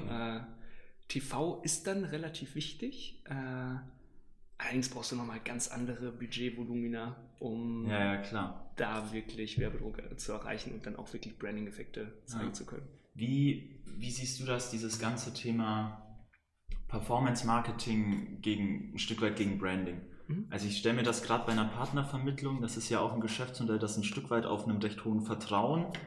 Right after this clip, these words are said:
Speaker 2: Mhm.
Speaker 1: seitens des Kunden, ähm, basiert und beruht. Ähm, das heißt, eigentlich ist die Marke eine super wichtige.
Speaker 2: Mhm.
Speaker 1: Ähm,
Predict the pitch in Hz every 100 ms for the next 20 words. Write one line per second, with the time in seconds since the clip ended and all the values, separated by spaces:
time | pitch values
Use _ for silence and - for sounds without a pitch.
0 | - 160 285 - - 120 - 131 - 110
1 | - 147 165 175 180 - - - - _
2 | - _ 120 131 135 139 139 - - -
3 | - - _ _ 117 117 - 151 180 -
4 | - 120 113 - 139 156 196 - - -
5 | - - _ _ _ _ _ _ _ -
6 | 117 107 107 110 110 104 117 117 - 113
7 | 143 123 117 - 104 104 - 120 113 113
8 | 107 110 107 107 - 147 156 - - 180
9 | - - - - - - - 110 107 107
10 | 107 104